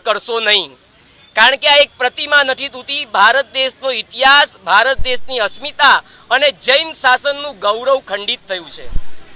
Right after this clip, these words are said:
આની પાછળ જે કોઈ પણ હોય, અયોગ્ય રીતે અનધિકૃત ચેષ્ટા કરવામાં આવી હોય, તો એને ક્યારેય પણ ચલાવી લેવામાં નહીં આવે.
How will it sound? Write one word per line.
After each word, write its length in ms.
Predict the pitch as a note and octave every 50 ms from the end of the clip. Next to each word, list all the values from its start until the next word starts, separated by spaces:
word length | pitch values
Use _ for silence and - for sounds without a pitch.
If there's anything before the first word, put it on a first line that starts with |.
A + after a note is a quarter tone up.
| - - - - - -
આની 220 | G3+ A#3 C4+ C#4
પાછળ 520 | - - B3+ A#3+ B3 - C4+ D4 D#4 D#4+ D#4 C4 - -
જે 220 | - A3 C4 C4+
કોઈ 280 | - - D#4+ F4+ F4+ E4
પણ 240 | - E4 D#4+ C#4+ A3
હોય, 340 | A3 G3+ F#3+ F3 D3+ C#3 - - - _ _ _ _ _ _ _ _ _ -
અયોગ્ય 500 | G#3 G#3+ A#3+ C#4 D#4+ F4 D4+ C#4 D#4+ E4 E4
રીતે 320 | D#4 D#4 - - D#4 D#4 D#4 D4+ - -
અનધિકૃત 640 | A3+ A#3+ C4 C#4+ C#4+ G#3 D4+ D4+ - D4+ D#4 D#4 _
ચેષ્ટા 440 | - - B3+ B3 - - D4 C#4+ D4
કરવામાં 520 | - C4+ B3+ B3+ C4 C4+ C#4 C#4 C4 A#3
આવી 200 | G#3 G#3 B3+ C4
હોય, 400 | C4+ A#3+ A3+ A3 F#3+ F3+ - - _ _ _ _ _ _ _
તો 100 | - A#3+
એને 140 | B3 B3 C4
ક્યારેય 340 | - - A3+ G#3+ A3+ B3 B3+
પણ 200 | - C4 B3+ A#3
ચલાવી 440 | - - G3+ G3+ A3 A#3 A#3+ A#3+ A3+
લેવામાં 360 | A3 A3+ A#3 A#3+ A#3+ A3 F#3+
નહીં 260 | F3+ F#3+ A3 B3 B3
આવે. 240 | A#3+ A#3+ B3 B3+